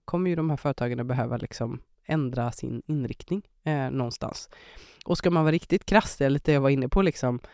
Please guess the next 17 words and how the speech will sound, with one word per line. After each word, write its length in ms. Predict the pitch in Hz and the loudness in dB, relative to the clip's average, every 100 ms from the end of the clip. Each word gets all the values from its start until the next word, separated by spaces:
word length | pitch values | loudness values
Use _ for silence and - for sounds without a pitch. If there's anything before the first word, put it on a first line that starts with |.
| - _ - _ - | -20 _ -20 _ 2
vad 120 | 165 | 2
är 40 | |
skillnaden 580 | 156 175 139 131 147 156 | 4 4 4 4 2 4
egentligen 320 | 143 123 131 | 2 0 -2
mellan 220 | 123 120 | -2 -2
kyckling 540 | 127 - - - 120 127 | -2 -6 -8 -4 -2 -2
och 60 | |
Beyond 340 | 123 127 123 123 | 0 -2 -2 2
Burger, 360 | 185 156 - - | 2 2 -2 -8
liksom? 420 | - - 127 143 | -10 -10 -8 2
Det 60 | |
är 20 | 165 | 2
ju 80 | |
bara 160 | 143 131 | 4 2
vidareförädlade 1080 | 131 147 123 113 113 131 123 117 117 120 117 | 2 0 0 -4 -2 -2 -2 -2 -4 -4 -4
ettåriga 460 | - - 117 107 | -6 -6 -6 -4
grödor. 560 | 120 135 127 135 208 | -2 -2 -2 -2 -4